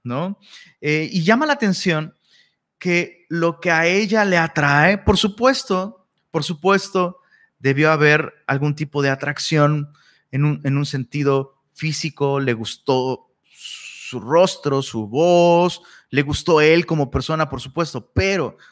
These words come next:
observa en el verso, verso tres, dice, "A más del olor de tus suaves ungüentos", o sea, no solo huele bien, <laughs>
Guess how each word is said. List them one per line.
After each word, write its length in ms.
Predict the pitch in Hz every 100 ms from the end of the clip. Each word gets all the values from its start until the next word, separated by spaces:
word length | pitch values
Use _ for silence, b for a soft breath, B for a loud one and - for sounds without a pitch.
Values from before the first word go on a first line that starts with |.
| b
observa 440 | 139 - 165 170
en 60 | 165
el 140 | 143
verso, 560 | 143 156 - 165 160 156 b b b
verso 340 | - 139 156 147
tres, 400 | 147 151 151 - b b
dice, 520 | - 143 147 160 - -
"A 80 |
más 320 | 143 156 180 180
del 140 | 175
olor 280 | 151 151 170
de 80 | 165
tus 160 | 135
suaves 380 | - 147 160 -
ungüentos", 1040 | 147 135 135 135 120 117 131 - - - _ _ _ _ _ _ _ _
o 40 | -
sea, 100 | 127
no 100 | 147
solo 280 | 147 156 131
huele 260 | 131 127
bien, 500 | 113 117 113 131 147 -
<laughs> 360 | 104 - -